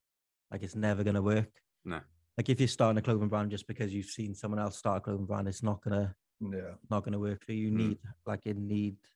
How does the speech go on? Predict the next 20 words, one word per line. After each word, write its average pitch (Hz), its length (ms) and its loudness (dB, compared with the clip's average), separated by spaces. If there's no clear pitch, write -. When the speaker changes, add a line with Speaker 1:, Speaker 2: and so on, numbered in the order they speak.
Speaker 1:
a 107 80 0
fire 107 420 4
needs 104 180 0
to 104 60 -10
be 104 80 0
burning 104 400 2
through 107 280 0
you, 104 180 2
like, 101 180 0
twenty-four 101 400 0
seven. 107 440 0
Speaker 2:
Yeah, 101 180 -2
that's 98 180 2
fair. 71 320 -4
Speaker 1:
But - 200 -4
Speaker 3:
Yeah. 95 100 -10
Speaker 2:
Sometimes 131 260 8
Speaker 1:
Hard 127 120 10
work 107 60 4
Speaker 2:
that 110 140 8